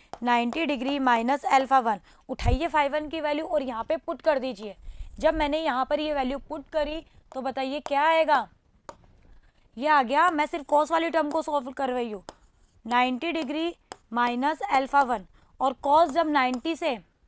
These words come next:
टर्न होके वापस इसमें आता है तो ये साइन में कन्वर्ट हो जाता है, इसमें पॉजिटिव ही रहता है इसका साइन। ये भी सब आप लोगों ने मैथमेटिक्स में पढ़ा होगा।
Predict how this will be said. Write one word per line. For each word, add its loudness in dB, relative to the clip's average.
टर्न 4
होके 0
वापस 2
इसमें -4
आता 2
है 2
तो -4
ये -4
साइन 0
में -2
कन्वर्ट -2
हो -2
जाता 0
है, 4
इसमें 0
पॉजिटिव 0
ही -2
रहता 0
है 0
इसका -2
साइन। 2
ये 0
भी -8
सब 0
आप 4
लोगों -2
ने -2
मैथमेटिक्स -4
में -6
पढ़ा 2
होगा। 2